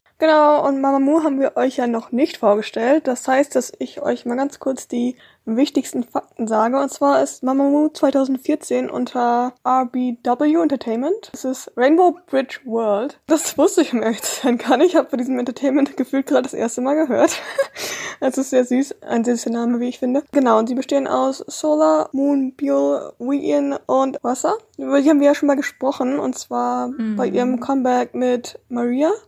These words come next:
Speaker 1: <laughs> Wo Tui immer noch leichte Albträume von hat. Möglicherweise.
Speaker 2: Na.
Speaker 1: <laughs> Und ich hab mir das Ganze einmal angehört und auch angeguckt. Es ist kein richtiges Comeback, es ist ein Commercial-Film,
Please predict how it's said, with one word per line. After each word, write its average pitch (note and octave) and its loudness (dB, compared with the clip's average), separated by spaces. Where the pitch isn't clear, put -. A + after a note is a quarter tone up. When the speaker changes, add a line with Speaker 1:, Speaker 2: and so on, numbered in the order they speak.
Speaker 1:
<laughs> - -2
Wo C4 2
Tui C4+ 0
immer B3+ 2
noch C4+ 2
leichte C4+ 2
Albträume C4+ 0
von C#4+ -2
hat. D#4 0
Möglicherweise. C4+ 2
Speaker 2:
Na. D#4 -4
Speaker 1:
<laughs> - -2
Und C4 4
ich - -4
hab D4 0
mir B3+ -2
das B3 -4
Ganze B3+ -4
einmal A#3 -2
angehört A#3 0
und G#3+ 0
auch A#3+ -4
angeguckt. B3 -2
Es B3+ -6
ist - -8
kein D#4+ 4
richtiges D4+ 0
Comeback, C#4+ 0
es B3+ -4
ist C4+ -6
ein A#3+ 2
Commercial-Film, D4+ 2